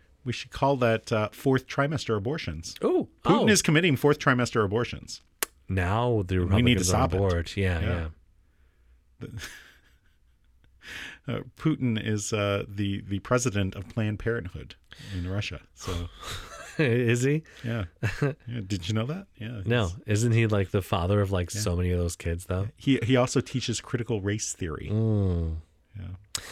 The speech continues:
Speaker 2: So Russia <laughs> produces and exports nickel and is the world's third largest supplier behind Indonesia and the Philippines and accounts for ten percent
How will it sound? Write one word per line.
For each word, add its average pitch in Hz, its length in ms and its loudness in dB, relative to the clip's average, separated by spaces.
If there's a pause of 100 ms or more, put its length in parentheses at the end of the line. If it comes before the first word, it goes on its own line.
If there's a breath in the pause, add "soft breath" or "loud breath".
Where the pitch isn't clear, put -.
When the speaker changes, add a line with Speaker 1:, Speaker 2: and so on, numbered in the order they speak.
Speaker 2:
So - 200 2
Russia 131 840 2
<laughs> 123 40 -8
produces 123 560 2
and 110 140 4
exports 113 500 0
nickel 123 540 2 (440 loud breath)
and 113 140 4
is 107 120 2
the 113 100 2
world's 123 320 2
third 208 440 2
largest 120 580 2
supplier 147 680 0
behind 113 400 2
Indonesia 117 720 2
and 98 140 0
the 95 60 2
Philippines 120 800 2 (400 loud breath)
and - 100 0
accounts 120 300 0
for 107 140 0
ten 156 440 -2
percent - 520 -2